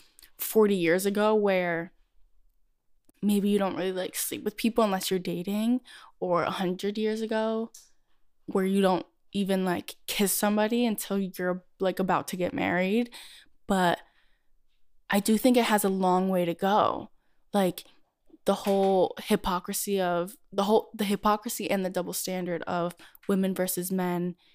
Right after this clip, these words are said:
in terms of who they sleep with and body count and how many people they've dated and how many people they've kissed or talked to. That needs to improve, because men can't be allowed to talk to multiple women at the same time, be sleeping with all of them,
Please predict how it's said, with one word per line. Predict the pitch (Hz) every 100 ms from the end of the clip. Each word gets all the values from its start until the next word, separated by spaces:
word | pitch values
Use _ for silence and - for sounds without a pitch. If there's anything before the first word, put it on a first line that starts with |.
| _ -
in | 190
terms | - 190 185
of | 185
who | - 202
they | 190
sleep | - 185
with | 185 185
and | 180
body | 175 170
count | - 180 180
and | 175
how | 190
many | 190 180
people | 190 -
they've | 180 180
dated | 180 175 180 180 165
and | 175
how | 180 185
many | 185
people | 180 185 - 180
they've | 165 165 - - - _ -
kissed | - 190 - 180
or |
talked | 175 - 160 -
to. | - 202 185 180 180 - - _ - _ _ _ _ - _ _ -
That | 220 208
needs | 196 202 -
to |
improve, | 190 190 - 180 170 180 - - - -
because | 208 - 190 180 170 - - _ -
men | 208 196
can't | 196 208 185
be | 202
allowed | 190 180 180
to | 185
talk | - 190 -
to | - 190 185 180 - _ _ _ _ _ _ _ _ _ - _
multiple | 220 185 190 202 190
women | 190
at | 190 190
the |
same | - 190
time, | - 185
be | 180
sleeping | - 202 196 190
with | -
all | 185 185
of | 190
them, | 180 185